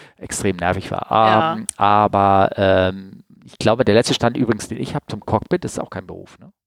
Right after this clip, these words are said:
Speaker 1: So nebenbei gesagt.
Speaker 2: Ach.
Speaker 1: Ich, also der letzte Stand, bi-, lo-, lo-, lo-, liebe Hörer, korrigiert mich, aber offiziell gem-, gemäß, keine Ahnung, gibt's ja irgendwie so,
Speaker 2: Ja.
Speaker 1: was sind Berufe?
Speaker 2: Ja.
Speaker 1: Und das ist kein, glaub ich, kein, kein, kein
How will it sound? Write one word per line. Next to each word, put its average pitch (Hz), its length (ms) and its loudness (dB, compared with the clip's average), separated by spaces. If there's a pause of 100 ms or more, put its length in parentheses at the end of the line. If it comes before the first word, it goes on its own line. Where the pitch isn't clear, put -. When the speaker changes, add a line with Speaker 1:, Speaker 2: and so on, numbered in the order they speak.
(120)
Speaker 1:
So 92 60 -20
nebenbei 87 340 -18
gesagt. 87 280 -20 (840)
Speaker 2:
Ach. - 340 -2 (240)
Speaker 1:
Ich, - 220 -10
also 120 160 2
der 120 80 4
letzte 139 200 2
Stand, 156 380 0
bi-, 151 80 2
lo-, 131 200 4
lo-, 139 300 6
lo-, 135 160 2
liebe 143 240 4
Hörer, 127 240 4
korrigiert 131 400 2
mich, 190 240 2
aber 131 200 4
offiziell 147 540 4
gem-, - 580 -2
gemäß, 135 640 4 (440)
keine 98 180 -8
Ahnung, 87 180 -8
gibt's - 200 -10
ja 113 80 2
irgendwie 101 180 0
so, 95 300 2
Speaker 2:
Ja. 247 360 -4
Speaker 1:
was 139 240 0
sind 120 300 2
Berufe? 120 440 2 (180)
Speaker 2:
Ja. 208 420 4
Speaker 1:
Und - 240 -4
das - 180 2
ist - 240 -6
kein, 90 440 -8
glaub 85 200 -10
ich, - 200 -18
kein, 87 480 -8
kein, 92 320 -12
kein 90 420 -12